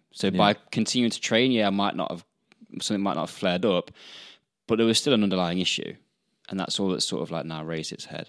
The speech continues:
Speaker 1: So
Speaker 2: Yeah.
Speaker 1: there's
Speaker 2: Um,
Speaker 1: tons in there,
Speaker 2: there's
Speaker 1: crikey.
Speaker 2: tons.
Speaker 1: There might be, the only thing I was, was a bit worried
Speaker 2: Yeah.
Speaker 1: about when we went through is that, um, s-, don't take those as to some quite blanket sweeping statements. Like, I'm not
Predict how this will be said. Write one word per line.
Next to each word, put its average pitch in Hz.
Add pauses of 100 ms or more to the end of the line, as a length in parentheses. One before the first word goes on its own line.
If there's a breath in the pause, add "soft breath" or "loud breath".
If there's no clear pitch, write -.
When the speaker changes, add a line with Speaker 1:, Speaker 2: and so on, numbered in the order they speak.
Speaker 1:
So - (480)
Speaker 2:
Yeah. 90 (720 loud breath)
Speaker 1:
there's 110
Speaker 2:
Um, 113
Speaker 1:
tons 151
in 120
there, 120
Speaker 2:
there's -
Speaker 1:
crikey. 123
Speaker 2:
tons. 113 (200 loud breath)
Speaker 1:
There 127
might 156
be, 170
the 143
only 160
thing 160
I 156
was, 143
was 147
a -
bit 147
worried 147
Speaker 2:
Yeah. -
Speaker 1:
about 101
when 95
we 104
went 104
through 87
is 95
that, 95
um, 90 (760 loud breath)
s-, - (180)
don't 127
take 123
those 117
as 110
to 104
some 104
quite 101
blanket 104
sweeping 95
statements. 87
Like, 95
I'm 107
not 117